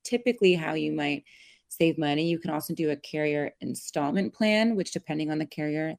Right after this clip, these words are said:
that could save you money as well. Uh, Apple has its own installment plan too that comes with,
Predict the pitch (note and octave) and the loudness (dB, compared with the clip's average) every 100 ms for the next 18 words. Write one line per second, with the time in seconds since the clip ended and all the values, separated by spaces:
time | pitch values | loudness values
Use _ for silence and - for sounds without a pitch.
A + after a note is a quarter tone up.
0 | F#3+ C#3+ D#3 - G3+ - G3+ F#3+ G3 G3 | -6 -4 -4 -4 -8 0 2 4 4 4
1 | F#3+ G3 - - D#3 - D3 C#3+ F#3 G3+ | 2 2 0 -4 -4 0 0 2 0 -4
2 | - - - - D#3 - E3+ F#3 - E3 | -12 -20 -18 -2 0 4 4 4 2 -2
3 | D#3+ D#3 - - F3 G3 - D#3+ - D3+ | -2 -4 -8 -2 2 2 2 -2 -4 -4
4 | D3 G2+ D#3 C3+ C#3+ - F#3 D3 C#3+ D3 | -4 -4 -6 -4 -4 2 4 4 2 -2
5 | - - C#3 - - D#3+ C#3+ C#3+ C#3+ C#3+ | -4 -2 -2 -4 -6 -2 0 0 0 0
6 | C#3 C#3 - | -2 -4 -16